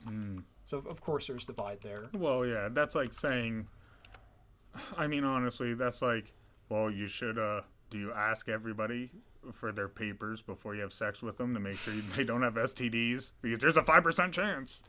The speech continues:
Speaker 1: Oh, jeez.
Speaker 2: Uh, Cruz himself later tweeted, "Lefty reporters have lost their minds. Hashtag common sense."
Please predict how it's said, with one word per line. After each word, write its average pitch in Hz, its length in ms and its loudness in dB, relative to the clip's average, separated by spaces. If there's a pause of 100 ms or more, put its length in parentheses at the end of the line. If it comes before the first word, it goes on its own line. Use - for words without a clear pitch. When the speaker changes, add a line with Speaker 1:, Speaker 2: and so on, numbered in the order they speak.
Speaker 1:
Oh, 180 220 6
jeez. 165 440 0 (240)
Speaker 2:
Uh, 120 160 0
Cruz 170 440 0
himself 175 460 0
later 151 240 2
tweeted, 139 640 0 (380)
"Lefty 175 340 0
reporters 170 640 -2
have 113 240 -4
lost 110 340 -2
their 143 120 2
minds. 95 640 -6
Hashtag 139 640 -2 (180)
common 107 300 -10
sense." - 640 -2